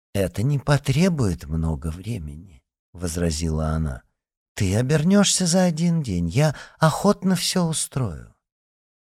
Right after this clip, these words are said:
Я выискивал способ вежливо отказаться, и тут в комнату вошла Пия. Нелима, не мешкая, взяла ее в союзники.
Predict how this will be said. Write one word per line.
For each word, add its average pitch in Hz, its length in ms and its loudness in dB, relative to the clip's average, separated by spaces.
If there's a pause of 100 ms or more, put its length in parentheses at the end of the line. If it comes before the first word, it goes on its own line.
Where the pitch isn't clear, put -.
(520)
Я 127 260 2
выискивал 139 720 0
способ 135 600 -2
вежливо 131 600 2
отказаться, 131 800 4
и 104 100 0
тут 190 400 -6 (720)
в - 80 -20
комнату 175 500 0
вошла 135 400 0
Пия. 71 680 -6 (920)
Нелима, 180 520 4
не 170 180 6
мешкая, 165 680 2
взяла 143 420 2
ее 160 300 0
в 135 100 -6
союзники. 73 1040 -6